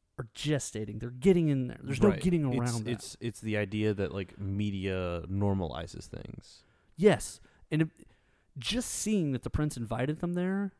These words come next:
Speaker 1: it means that there are gonna be people who walk out of that arena with the spark that didn't exist before, 'cause it's the first time they've ever seen this.
Speaker 2: Right.
Speaker 1: That suddenly, it doesn't always have to be what that guy says.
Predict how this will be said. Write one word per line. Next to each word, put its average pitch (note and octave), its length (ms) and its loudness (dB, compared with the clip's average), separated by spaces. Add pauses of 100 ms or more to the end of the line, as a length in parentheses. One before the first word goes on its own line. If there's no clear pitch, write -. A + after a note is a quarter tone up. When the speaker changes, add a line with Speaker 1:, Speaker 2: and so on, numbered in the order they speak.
(180)
Speaker 1:
it E3+ 160 -4
means D#3+ 720 2
that A2+ 180 -10
there C#3+ 160 2
are D3 60 -2
gonna E3+ 180 -4
be G3 140 -6
people A#2 420 -4
who C3 80 -8
walk B2 480 -2
out E3 140 0
of D#3 140 -6
that D#3 200 0
arena C#3 500 -4 (440)
with - 180 -8
the - 80 -6
spark - 720 -6
that A2+ 180 -10
didn't C#3+ 260 -6
exist B2 420 -8
before, B2+ 320 -4
'cause - 140 -16
it's A#2+ 140 -10
the C3 80 -12
first - 300 -10
time C#3 120 -8
they've C3+ 140 -6
ever C3 180 -8
seen C#3 380 -6
this. - 400 -12 (120)
Speaker 2:
Right. F2+ 280 -8 (1120)
Speaker 1:
That A#2 160 -10
suddenly, F#3 520 -2 (920)
it - 80 -20
doesn't A3 180 -8
always A3+ 140 -2
have A3+ 100 -6
to E3+ 80 -12
be F#3+ 240 -4
what D3 160 -4
that D3 160 -6
guy C#3+ 140 0
says. B2+ 560 -4